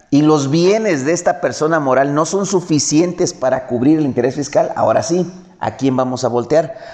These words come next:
Vamos a voltear a ver, y en su caso determinar responsabilidad solidaria, al director general, al gerente general y al administra-, y en su caso al administrador único. Aquí un punto bien importante.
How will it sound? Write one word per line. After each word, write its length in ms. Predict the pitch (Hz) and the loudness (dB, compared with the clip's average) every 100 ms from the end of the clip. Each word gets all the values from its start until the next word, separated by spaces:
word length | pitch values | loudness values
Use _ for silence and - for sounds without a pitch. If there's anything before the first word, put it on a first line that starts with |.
| - | -4
Vamos 320 | - 151 196 | -2 0 0
a 60 | 196 | 0
voltear 380 | 147 139 151 160 | 0 -2 0 2
a 60 | |
ver, 480 | 156 139 107 - - - _ | 2 0 -4 -10 -20 -20 _
y 100 | 120 | 0
en 80 | 127 | 0
su 160 | - - | 0 -4
caso 260 | 143 175 | -2 -2
determinar 500 | 151 120 117 113 123 | -2 -2 -2 0 0
responsabilidad 440 | 156 - 113 117 135 | 0 -4 -4 -2 -2
solidaria, 540 | 151 165 131 135 156 - - - | 0 2 2 2 -2 -8 -20 -6
al 180 | 120 131 | -2 0
director 440 | 135 127 123 135 | 0 0 0 -2
general, 680 | 139 180 165 127 151 - - | -2 -2 2 2 0 -10 -6
al 160 | 107 117 | -2 -2
gerente 480 | - 120 131 143 160 | 0 2 2 0 0
general 500 | 185 170 139 151 - | 0 2 2 2 0
y 80 | 131 | 0
al 120 | 120 | 2
administra-, 680 | 120 127 123 120 - 120 113 | 0 -2 0 0 0 0 2
y 80 | 131 | 0
en 80 | 110 | -2
su 140 | 107 | -2
caso 280 | 127 131 147 | 0 0 2
al 120 | 143 | 2
administrador 720 | 123 113 113 107 107 110 120 | 0 -2 -2 0 0 2 2
único. 460 | 139 160 151 131 - - - - - | 2 0 -2 -6 -8 -20 -20 -18 -4
Aquí 220 | 123 - | -4 -2
un 120 | 165 | -4
punto 320 | 160 160 160 | -2 -2 0
bien 260 | 131 135 139 | 0 0 2
importante. 840 | 135 135 135 143 165 156 117 - | 0 0 -2 0 -2 -2 -6 -8